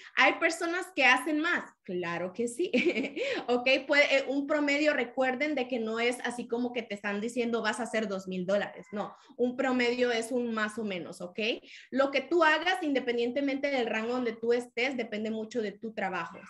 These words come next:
Si, si tú, si fue un rango que tú conseguiste con tu esfuerzo o un rango que te lo, que te ayudaron a obtener lo que te lo dieron,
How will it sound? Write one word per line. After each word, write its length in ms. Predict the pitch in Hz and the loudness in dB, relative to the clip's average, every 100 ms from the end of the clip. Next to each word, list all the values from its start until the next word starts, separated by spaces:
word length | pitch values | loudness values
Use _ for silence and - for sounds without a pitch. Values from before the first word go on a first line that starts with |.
| - | -8
Si, 260 | 226 214 - | -6 -6 -4
si 120 | 240 | -6
tú, 240 | - 240 | -4 -4
si 180 | 247 262 | -4 -4
fue 180 | 247 254 | -2 0
un 120 | 277 | 0
rango 320 | 277 269 277 | 0 0 0
que 120 | 277 220 | -2 -6
tú 200 | - 254 | -6 -6
conseguiste 500 | 294 277 233 240 262 254 | -4 -2 -4 -4 -8 -6
con 240 | 202 202 | -8 -6
tu 160 | 254 285 | -2 0
esfuerzo 600 | 302 - 262 277 415 392 | 0 0 -2 -2 -4 -6
o 60 | 294 | -4
un 100 | 233 | 0
rango 280 | 220 214 220 | 0 -2 -4
que 100 | 220 | -6
te 120 | 190 | -4
lo, 220 | 185 - | -6 -6
que 100 | 202 | -6
te 80 | 190 | -4
ayudaron 400 | 185 185 185 208 | -2 -2 -4 -4
a 40 | |
obtener 360 | 196 196 180 185 | -8 -8 -6 -6
lo 140 | 185 | -8
que 80 | 175 | -10
te 120 | 160 | -10
lo 120 | 170 170 | -8 -6
dieron, 360 | 165 - - | -8 -10 -20